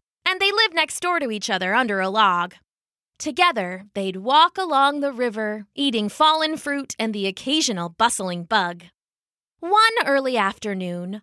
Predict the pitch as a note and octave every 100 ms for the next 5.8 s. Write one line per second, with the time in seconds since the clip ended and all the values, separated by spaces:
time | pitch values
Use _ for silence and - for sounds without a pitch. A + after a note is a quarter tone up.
0 | _ - A4+ D4+ F3 F3+ G#3 _ - A4
1 | A4 F#4+ F#4+ C#4+ B3+ G#3 F#3+ G3 G3 A3+
2 | - - G#4+ - - - _ - A3 G#3+
3 | F#3+ F#3 B3+ F4 F4+ F4 C#4+ C4+ C#4+ D4
4 | B3 G3 F3 - G3 F3 F#3 G3+ G#3+ E3+
5 | F3+ E3+ E3+ G#3 F3 D3+ F3 E3+